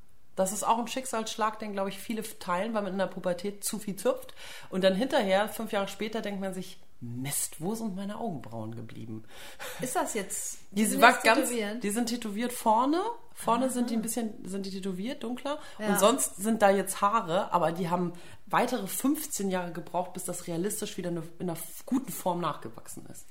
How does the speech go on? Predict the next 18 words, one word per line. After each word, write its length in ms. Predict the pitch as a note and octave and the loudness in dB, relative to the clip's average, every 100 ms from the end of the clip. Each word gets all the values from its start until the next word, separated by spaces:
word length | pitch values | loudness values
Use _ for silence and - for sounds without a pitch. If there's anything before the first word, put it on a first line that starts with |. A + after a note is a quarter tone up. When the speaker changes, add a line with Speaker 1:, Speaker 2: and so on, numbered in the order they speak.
| - - - | -16 -16 -8
Speaker 2:
Also 160 | G#3 | -4
ich 160 | A3+ A#3+ | -4 -2
muss, 200 | D4 D4 | -4 -6
äh, 100 | - G#3+ | -6 -6
an 60 | G#3 | -2
dieser 200 | A#3+ B3 | -2 -4
Stelle, 440 | - G#3+ G3 G#3 G#3+ - - | -4 -4 -4 -4 -6 -12 -8
und 140 | F#3 F#3 | -4 -4
das 120 | F3+ | -2
mache 160 | G#3 G3 | -4 -4
ich 200 | - - | -8 -10
wirklich 600 | F3 F3 C4+ C#4+ C#4 - - - - - - - - - - | -6 -2 -2 -2 -8 -8 -12 -14 -14 -14 -14 -14 -14 -14 -4
nicht, 500 | G#3 B3 A#3+ - - - - - | 0 0 -2 -10 -12 -14 -14 -10
also 260 | F3+ F3 - - - - - - - - - - | -6 -6 -8 -10 -10 -10 -14 -14 -14 -14 -14 -10
ich 200 | G#3+ E3 | -8 -6
muss 340 | F3 B3+ - F#3 | 0 2 2 2
Werbung 360 | G#3 B3+ G3 E3 | 4 4 2 0
machen, 320 | D#3+ G3+ | 0 -2